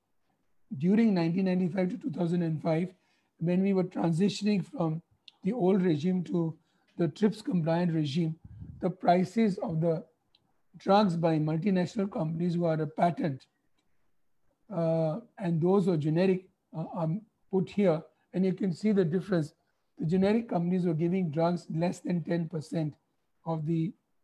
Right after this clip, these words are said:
uh, multinational companies. Uh, those are the prices, two thousand four hundred dollars per patient per month, and only one sixty or two hundred, and similarly eighteen hundred to fifteen dollars.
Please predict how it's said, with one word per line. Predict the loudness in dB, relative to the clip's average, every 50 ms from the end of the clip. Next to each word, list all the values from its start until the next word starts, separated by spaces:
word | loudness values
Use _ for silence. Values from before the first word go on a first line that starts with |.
| _ _ _ _ _ _ _ _ _ _ _ _ _ _ _ _ -8
uh, | -4 -2
multinational | 0 0 2 2 2 2 2 2 0 -2 -2 -4 -6 -6 -6
companies. | -8 -10 -10 -8 -8 -8 -8 -8 -12 _ _ _ _ _ _ _ _ _ _ _ _ _ _
Uh, | 0 2 4 4 4 4 2 0 -6 -8
those | -2 2 4 4 6 4
are | 4
the | 2 2
prices, | 2 2 2 2 2 2 0 -2 -2 -2
two | -2 -2 -2
thousand | 0 0 0 0 0 -2 -4
four | -2 -2 -2
hundred | 0 0 0 0 0
dollars | 0 0 0 0 -2 -4 -6 -10 _ _ _ _ _ _ _ _ -6
per | -6
patient | -4 0 0 -2 -2 -2 -6 -10 -8 -6
per | -4 -4
month, | -2 -2 -2 -2 -4 -4 -8 _ _ _ _ _ _ _ _
and | -4 -2 0 0
only | 0 0 0 0
one | 0 -2 -4 -2 2 2 2 2
sixty | 2 2 0 -2 -2 -4 -8 -4 -4 -4 -4 -6 -10 _ _ _ _ _ _ _ _ _ _ _ _ _
or | -4 -2 0 0 0 0 0
two | 0 0 0 0 -2
hundred, | -2 -4 -2 -2 -2 -2 -2 -4 -8 _ -12
and | -8 -4 -4 -4 -4
similarly | -6 -4 -2 0 2 2 2 2 2 2 0 -2 -2 -2
eighteen | -4 -2 0 0 0 0
hundred | 0 0 0 -2 -2 -4
to | -8 -8
fifteen | -8 -10 -8 -4 -4 -4 -2
dollars. | -2 -4 -6 -6 -8 -10 -14 -16